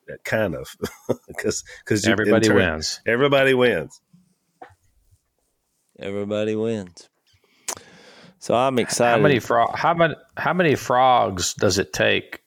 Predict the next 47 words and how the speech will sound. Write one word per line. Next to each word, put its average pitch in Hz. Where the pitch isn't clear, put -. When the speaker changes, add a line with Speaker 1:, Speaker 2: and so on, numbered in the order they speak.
Speaker 2:
for -
you 95
to 90
have 90
a 80
meal? 80
How, 101
how 107
many 117
Speaker 3:
Well, 101
Speaker 2:
will 98
you 92
need 90
Speaker 3:
I 110
Speaker 2:
for 82
Speaker 3:
proved 175
Speaker 2:
you're 143
Speaker 3:
this 175
Speaker 2:
like, 170
Speaker 3:
year 127
Speaker 2:
"I'm" 98
Speaker 3:
during 107
duck 135
season 98
because 92
I 87
told 120
that 90
story, 90
which 87
was 80
a, 73
and 87
I 82
put 107
a 90
picture 95
out 82
there 87
on 90
social 92
media, 87
or 82
so 98
my 82
team 92
did, 80